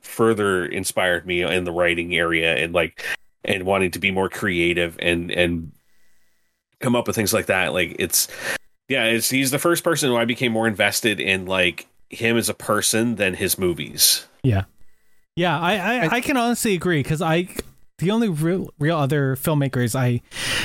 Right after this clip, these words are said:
Speaker 2: really, really idolized was Steven Spielberg or George Lucas, right? At that,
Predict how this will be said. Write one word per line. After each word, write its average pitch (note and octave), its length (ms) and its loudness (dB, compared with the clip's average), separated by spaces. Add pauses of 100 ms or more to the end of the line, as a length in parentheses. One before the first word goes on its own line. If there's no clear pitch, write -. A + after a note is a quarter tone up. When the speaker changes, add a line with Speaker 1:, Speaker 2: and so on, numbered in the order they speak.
(460)
Speaker 2:
really, F3 340 2
really D#3 300 2
idolized C#3 640 2
was C3 120 0
Steven B2 300 2
Spielberg A#2+ 480 0
or B2 60 2
George A#2+ 320 0
Lucas, A#2+ 460 0
right? B2+ 260 2
At C3+ 180 -2
that, C3+ 180 2